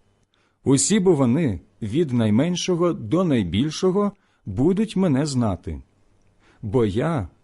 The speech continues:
буду милостив супроти їхньої несправедливості, і їхніх гріхів не буду згадувати більше. А коли каже «новий», то об'являє перший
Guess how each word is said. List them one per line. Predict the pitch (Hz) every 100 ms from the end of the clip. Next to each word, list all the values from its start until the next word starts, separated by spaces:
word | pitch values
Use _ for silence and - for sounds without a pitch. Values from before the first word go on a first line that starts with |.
| _ -
буду | 95 95 180 156 156 147 -
милостив | 135 123 170 160 117 - 92 73
супроти | - 95 - 143 139
їхньої | 101 92 147 - 139 131
несправедливості, | 127 - - 117 104 87 143 131 90 - 78 65 _ _ _ _
і | 143 123
їхніх | 143 185 165 170 120 117
гріхів | 123 104 - 214 123 78 - _ _ -
не | 123 165
буду | 123 165 190 110 92 87 -
згадувати | 98 87 87 123 160 151 147 143 135
більше. | 110 110 107 85 - 73 - _ _ _ _ _ _ _ _ _ _ _ _ _ _ _ _ _ _ _ _ _
А | 120 135
коли | 165 202 220
каже | - 196 175 156 156 143 -
«новий», | 120 139 127 226 156 78 - _ _ _ _ _ -
то | 170
об'являє | - 175 165 131 139 131 156 147 117
перший | - 110 170 170 202 208 190